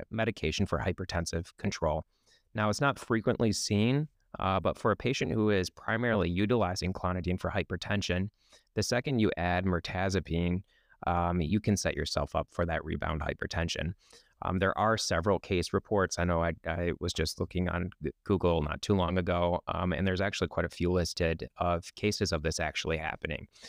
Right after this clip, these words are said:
Um, so it's just something to keep in mind. Um, it's, it's more of a concern with the hypertensive crisis. Um, but nevertheless,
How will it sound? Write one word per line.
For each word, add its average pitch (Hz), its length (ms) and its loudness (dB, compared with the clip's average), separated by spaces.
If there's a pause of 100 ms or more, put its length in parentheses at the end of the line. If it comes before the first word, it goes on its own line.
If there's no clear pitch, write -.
(220)
Um, 87 180 0
so 120 160 4
it's 123 160 2
just 147 180 2
something 127 380 2
to 117 80 2
keep - 400 -2
in 98 160 4
mind. 90 540 0 (160)
Um, 87 600 2
it's, - 440 -4
it's - 260 -4
more 98 340 0
of 85 560 -2
a 98 60 -2
concern 95 400 0
with 90 100 -2
the - 80 -2
hypertensive 87 680 -2
crisis. - 600 -2 (480)
Um, 87 400 2
but 95 140 2
nevertheless, 95 800 0